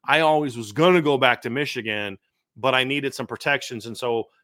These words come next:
you know, part of the process was interview," you know, you know how, you know how he'll spin it. That's a, yeah, that's exactly how he'll spin it. But, um, you know, so yeah, I, I just, I, I,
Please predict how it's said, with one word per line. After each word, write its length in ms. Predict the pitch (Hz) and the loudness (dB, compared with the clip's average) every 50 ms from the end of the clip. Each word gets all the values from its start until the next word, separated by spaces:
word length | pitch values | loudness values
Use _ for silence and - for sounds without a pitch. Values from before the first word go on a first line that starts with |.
| _ _ - | _ _ -12
you 60 | 120 | -12
know, 60 | 113 | -10
part 280 | - - 143 143 139 135 | -6 -2 0 0 0 0
of 80 | 120 | -2
the 100 | 123 120 | -4 -10
process 640 | 107 - 131 131 131 127 123 - - 120 113 - - | -8 -4 -2 -2 0 -2 -2 -4 -6 -6 -8 -8 -8
was 160 | 113 107 107 | -10 -8 -8
interview," 320 | 120 117 113 107 104 - - | -8 -8 -8 -10 -12 -12 -12
you 60 | 131 | -12
know, 220 | 110 98 95 95 107 | -12 -12 -12 -12 -12
you 100 | 127 127 | -10 -10
know 80 | 110 | -10
how, 240 | 101 92 87 90 - _ | -10 -12 -12 -16 -16 _
you 120 | 113 123 123 | -8 -8 -8
know 100 | 107 90 | -8 -10
how 60 | 87 | -12
he'll 140 | 87 82 - | -16 -18 -18
spin 280 | - - - 82 85 | -18 -18 -20 -20 -20
it. 100 | 85 - _ _ _ _ _ _ _ _ _ _ _ _ _ _ | -20 -20 _ _ _ _ _ _ _ _ _ _ _ _ _ _
That's 240 | - 107 113 - - | -4 -4 -4 -4 -8
a, 40 | 95 95 - | -10 -10 -12
yeah, 160 | 107 110 80 85 | -12 -12 -10 -8
that's 220 | 95 107 110 - 101 | -8 -8 -8 -8 -10
exactly 280 | 95 95 104 95 90 | -8 -6 -6 -6 -6
how 80 | 92 80 | -10 -12
he'll 40 | 78 | -12
spin 240 | - - - 87 | -14 -16 -16 -16
it. 120 | 82 76 - _ - | -16 -18 -18 _ -12
But, 280 | 101 92 87 - - | -12 -12 -12 -12 -10
um, 320 | 101 92 87 82 82 85 - _ _ _ _ _ _ _ _ _ _ _ _ _ _ | -10 -10 -10 -10 -14 -18 -20 _ _ _ _ _ _ _ _ _ _ _ _ _ _
you 60 | - | 0
know, 140 | 170 139 131 | 2 2 2
so 160 | - - 156 | 0 0 -2
yeah, 240 | 151 156 - - 101 | -2 0 0 2 2
I, 380 | 117 139 143 117 71 - 143 156 | 4 4 2 2 0 -2 -2 -2
I 40 | 165 | -2
just, 480 | 147 160 147 - - - - - - - _ _ _ _ _ _ _ _ _ _ _ _ _ _ _ - | -2 -4 -4 -4 -6 -10 -14 -16 -20 -20 _ _ _ _ _ _ _ _ _ _ _ _ _ _ _ -2
I, 300 | 123 131 123 107 131 | 0 2 2 2 2
I, 60 | 135 | 2